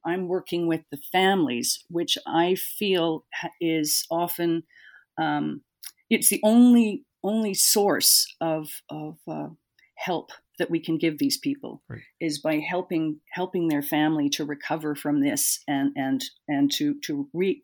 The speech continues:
Speaker 1: to accept them back into the family and, and help them recover.
Speaker 2: I, well, kudos to you for working with the families. I, I too have met with mothers whose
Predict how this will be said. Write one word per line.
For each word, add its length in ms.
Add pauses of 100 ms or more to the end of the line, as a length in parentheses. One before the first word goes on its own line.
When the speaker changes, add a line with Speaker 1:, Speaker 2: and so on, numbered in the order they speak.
(140)
Speaker 1:
to 80
accept 420
them 160
back 300
into 240
the 100
family 560 (540)
and, 380
and 480
help 280
them 140
recover. 460 (680)
Speaker 2:
I, 140
well, 220
kudos 480
to 80
you 60
for 120
working 320
with 140
the 80
families. 540
I, 320
I 40
too 300
have 180
met 220
with 260
mothers 500
whose 520